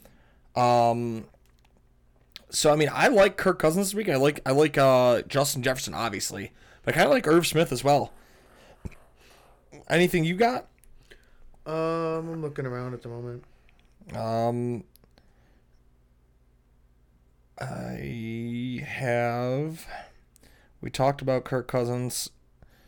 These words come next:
Speaker 1: I mean, Daniel Jones is there, but I don't know how much I trust Danny Dimes against the Ravens. I know the Ravens have been tough, but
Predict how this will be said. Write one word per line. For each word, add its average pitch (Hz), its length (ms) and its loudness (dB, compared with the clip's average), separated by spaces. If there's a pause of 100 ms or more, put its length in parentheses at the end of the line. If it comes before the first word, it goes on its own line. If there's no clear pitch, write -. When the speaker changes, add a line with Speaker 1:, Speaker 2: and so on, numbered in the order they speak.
(920)
Speaker 1:
I 131 60 0
mean, 151 180 2
Daniel 180 300 2
Jones 170 340 2
is 139 140 -4
there, 151 220 6
but 135 100 0
I 123 40 -8
don't 131 200 0
know 143 100 0
how 143 120 -2
much 139 140 -2
I 131 40 -4
trust 127 280 -4
Danny 131 200 -2
Dimes 123 280 -2
against 123 220 -4
the 104 60 -6
Ravens. 117 380 -4
I 117 60 -8
know 127 100 -4
the 123 80 -2
Ravens 147 280 0
have 147 100 -4
been 120 260 -4
tough, - 360 0
but - 200 -6